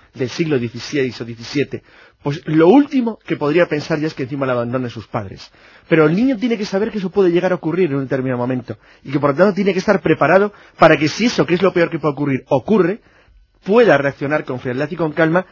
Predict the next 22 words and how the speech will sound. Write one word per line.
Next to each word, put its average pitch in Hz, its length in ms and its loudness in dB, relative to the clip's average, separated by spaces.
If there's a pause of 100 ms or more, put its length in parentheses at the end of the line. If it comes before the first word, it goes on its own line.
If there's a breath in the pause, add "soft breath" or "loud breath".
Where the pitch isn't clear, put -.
(200 soft breath)
y 175 80 -6
saber 143 280 0
lo 160 80 0
que 143 100 -8
tiene 143 200 -4
que 135 60 -8
hacer. 123 260 -6 (400 soft breath)
Por 147 140 0
cierto, 214 480 0
y 151 120 -8
tú 175 140 -2
lo 208 60 2
has 190 80 -4
dicho 220 200 -4
ahora 208 80 4
de 190 60 4
una 190 80 2
manera 180 180 0
muy 151 120 -4
clara, 151 300 0 (260 soft breath)
no 180 380 2
elimina 196 640 0